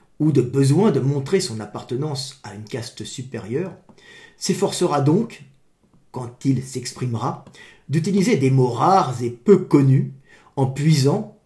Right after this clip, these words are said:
dans l'énorme réservoir de synonymes de la langue française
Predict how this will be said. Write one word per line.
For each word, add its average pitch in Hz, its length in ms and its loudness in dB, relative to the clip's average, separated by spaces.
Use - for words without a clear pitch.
dans 135 140 0
l'énorme 190 460 4
réservoir 156 800 2
de 107 80 -8
synonymes 143 640 0
de 107 100 -6
la 101 120 -8
langue 143 180 0
française 123 680 -6